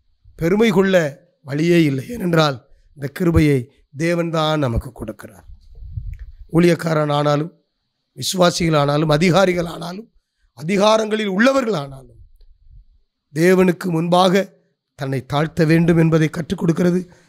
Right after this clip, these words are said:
இந்த வசனம். ஆண்டவருடைய கையை நீட்டி, "நீர் என்னையா செய்கிறீரு? நீர் எப்படி இப்படி செய்யலாம்?" என்று சொல்லத்தக்கவன் ஒருவனும் இல்லை.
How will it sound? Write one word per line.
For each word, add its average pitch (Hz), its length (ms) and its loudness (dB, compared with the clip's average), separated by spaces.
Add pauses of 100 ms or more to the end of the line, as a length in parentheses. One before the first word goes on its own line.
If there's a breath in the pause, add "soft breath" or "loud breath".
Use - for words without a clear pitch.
(120)
இந்த 120 200 -2
வசனம். 110 460 -2 (1400)
ஆண்டவருடைய 151 440 2
கையை 170 280 0
நீட்டி, 165 640 0 (400)
"நீர் 151 220 0
என்னையா 208 340 4
செய்கிறீரு? 165 640 -4 (800)
நீர் 170 160 0
எப்படி 190 280 2
இப்படி 196 220 -4
செய்யலாம்?" 170 540 -4 (260)
என்று 131 260 -18 (120)
சொல்லத்தக்கவன் 151 580 -12
ஒருவனும் 175 560 -8
இல்லை. 104 280 -20